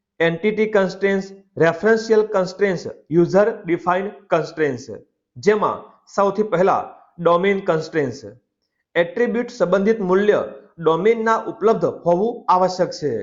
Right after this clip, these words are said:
જેના ઉદાહરણમાં ચેક અને ડિફોલ્ટ કન્સ્ટ્રેન્ટ ગણીશું.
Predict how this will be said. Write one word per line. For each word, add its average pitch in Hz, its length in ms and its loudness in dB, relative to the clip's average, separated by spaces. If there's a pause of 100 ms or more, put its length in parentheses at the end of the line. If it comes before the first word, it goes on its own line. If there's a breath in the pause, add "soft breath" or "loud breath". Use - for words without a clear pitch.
(320)
જેના 170 200 0
ઉદાહરણમાં 180 680 0 (320)
ચેક 196 240 0 (400 soft breath)
અને 185 140 0
ડિફોલ્ટ 170 460 0
કન્સ્ટ્રેન્ટ 185 840 -4
ગણીશું. 131 640 -4